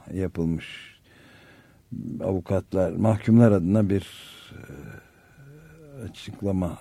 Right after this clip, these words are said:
yapmış Deniz Kaya. E, hasta çocuk ve yaşlıların dışında on bin P K K ve pjaklı'nın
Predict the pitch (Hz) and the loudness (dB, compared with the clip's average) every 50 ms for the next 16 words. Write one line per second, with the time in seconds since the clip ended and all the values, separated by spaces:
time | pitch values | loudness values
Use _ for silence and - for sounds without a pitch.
0 | - - 92 98 92 80 - - 82 - - - 104 104 101 98 87 - - - | -10 -8 -6 -4 -4 -6 -6 -10 -14 -14 -8 -2 0 2 2 2 0 -4 -4 -2
1 | 101 95 98 117 135 147 135 - - - _ _ _ _ _ _ - - - - | 0 2 4 2 2 0 -2 -10 -20 -20 _ _ _ _ _ _ -20 -20 -20 -20
2 | - - - - - _ _ _ _ _ _ _ _ - _ _ _ _ _ _ | -20 -20 -20 -20 -20 _ _ _ _ _ _ _ _ -20 _ _ _ _ _ _
3 | _ _ _ - 90 92 87 - 82 - - - - 92 92 95 113 120 120 - | _ _ _ -12 -10 -10 -8 -8 -8 -10 -10 -10 -12 -10 -4 2 4 4 4 6
4 | - 135 120 - - 113 113 110 127 127 - 110 101 101 101 104 101 - - 107 | 4 4 4 6 4 4 4 4 2 4 4 4 6 6 6 4 4 2 2 4
5 | 113 110 113 110 104 92 87 - - 92 98 107 135 135 135 - 117 131 139 127 | 6 6 6 6 4 2 -2 -2 -2 0 4 4 4 2 4 6 10 10 12 12
6 | 113 101 113 117 123 117 110 101 95 90 - 98 92 90 - - 113 110 104 92 | 10 10 8 6 6 6 4 2 2 2 2 2 2 2 2 2 2 4 4 2
7 | 95 92 90 - - 107 101 87 - - 87 90 95 113 131 131 | 0 -2 -2 -2 2 2 2 2 0 -2 0 4 6 6 6 6